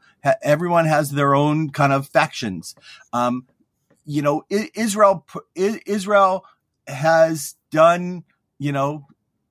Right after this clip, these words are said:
the best that it can in the situation that, that, that it has been in for years. You know,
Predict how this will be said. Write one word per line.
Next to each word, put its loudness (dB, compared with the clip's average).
the -4
best 2
that 0
it -6
can -2
in -4
the -4
situation -2
that, -6
that, -2
that -2
it -4
has 2
been -2
in 0
for 0
years. -2
You -2
know, 0